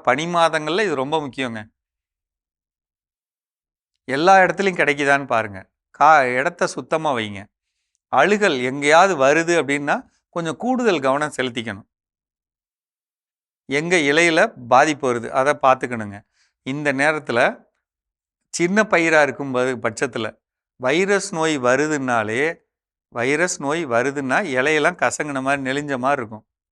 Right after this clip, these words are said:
மஞ்சள் நிறத்துல இருக்கும், நிறைய கோடுகள் இருக்கும். இந்த மாதிரி அமைப்பு இருக்-,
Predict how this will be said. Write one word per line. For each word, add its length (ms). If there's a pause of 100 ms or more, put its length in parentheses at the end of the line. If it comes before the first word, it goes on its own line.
மஞ்சள் 360
நிறத்துல 360
இருக்கும், 240 (1300)
நிறைய 480
கோடுகள் 400
இருக்கும். 280 (280)
இந்த 240
மாதிரி 220
அமைப்பு 320
இருக்-, 180